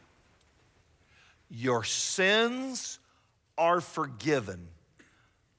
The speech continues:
because of their faith."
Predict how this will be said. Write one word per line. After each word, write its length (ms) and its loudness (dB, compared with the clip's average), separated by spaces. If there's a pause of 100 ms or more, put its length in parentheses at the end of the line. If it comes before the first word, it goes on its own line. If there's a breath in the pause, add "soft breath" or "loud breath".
because 500 2
of 320 -4 (640 soft breath)
their 360 4
faith." 600 -10